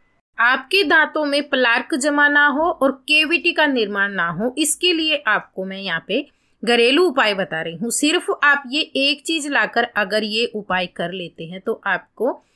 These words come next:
कभी भी ये समस्या नहीं होने वाली है। और अभी जो समस्या आपको हो भी रही है तो भी आप इसे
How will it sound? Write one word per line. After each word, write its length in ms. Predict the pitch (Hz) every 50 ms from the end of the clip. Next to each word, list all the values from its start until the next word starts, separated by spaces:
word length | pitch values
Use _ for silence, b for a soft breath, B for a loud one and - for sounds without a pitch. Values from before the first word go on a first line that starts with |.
| _ _ -
कभी 260 | - 254 233 220 247 240
भी 140 | 208 240 240
ये 160 | 220 202 202
समस्या 420 | 208 - 202 175 180 - - 196 190
नहीं 280 | 190 175 160 165 175
होने 220 | 180 165 156 156 156
वाली 240 | 156 156 156 160 170
है। 140 | - 190 214
और 220 | 233 247 240 - -
अभी 260 | 240 247 214 320 349
जो 120 | 330 392 392
समस्या 440 | - 349 302 294 302 302 - 370 349
आपको 480 | - - 269 269 269 - - 277 294 311 311 B B B B B -
हो 240 | 208 220 262 294
भी 160 | 311 370 392 381
रही 240 | 349 330 320 285
है 140 | 233 233 170 147 - _ _ _ _ _ _ _ -
तो 220 | 277 302 320 320 311
भी 220 | 240 277 294 320 - -
आप 180 | 226 226 214 220 -
इसे 340 | 190 - - 208 220 240